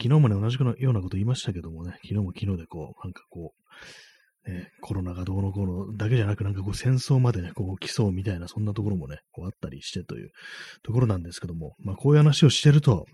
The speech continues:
あれですよ、本当にこう、ね、こう入ってきて、すぐにこう、ね、離脱される方が多いっていうね、ことを思っちゃうんですけども、あの、今日、今日のね、視聴者数を見てると、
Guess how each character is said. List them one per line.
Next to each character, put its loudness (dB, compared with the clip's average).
あ 0
れ 0
で -2
す -6
よ、 0
本 -4
当 -2
に 0
こ -2
う、 -2
ね、 -4
こ -2
う -10
入 2
っ -2
て -10
き -10
て、 2
す 0
ぐ 6
に 0
こ -8
う、 -12
ね、 0
離 -4
脱 2
さ -2
れ 4
る 2
方 4
が 2
多 8
い 4
っ -16
て -10
い -6
う -8
ね、 -10
こ -14
と 0
を 2
思 4
っ 0
ち -2
ゃ 0
う -8
ん -8
で -10
す -14
け -12
ど -4
も、 -6
あ 0
の、 0
今 0
日、 0
今 6
日 2
の -2
ね、 -6
視 -4
聴 6
者 2
数 0
を 2
見 2
て 4
る 0
と、 -4